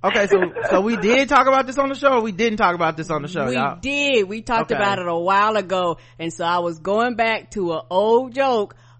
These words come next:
Speaker 2: of the man
Speaker 1: Oh,
Speaker 2: that
Speaker 1: no, no, I get, I get,
Speaker 2: Okay.
Speaker 1: I just didn't, I, I must have forgot about this dude. That's crazy.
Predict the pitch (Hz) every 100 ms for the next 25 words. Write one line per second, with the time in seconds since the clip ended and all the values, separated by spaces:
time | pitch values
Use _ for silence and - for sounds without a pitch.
0 | - 185 180 170 180 233 247 240 220 285
1 | 302 285 285 247 240 269 254 185 220 247
2 | 220 196 196 226 208 214 208 156 202 196
3 | 196 214 220 208 175 175 170 226 175 156
4 | 147 139 131 117 107 95 151 214 226 185
5 | 107 101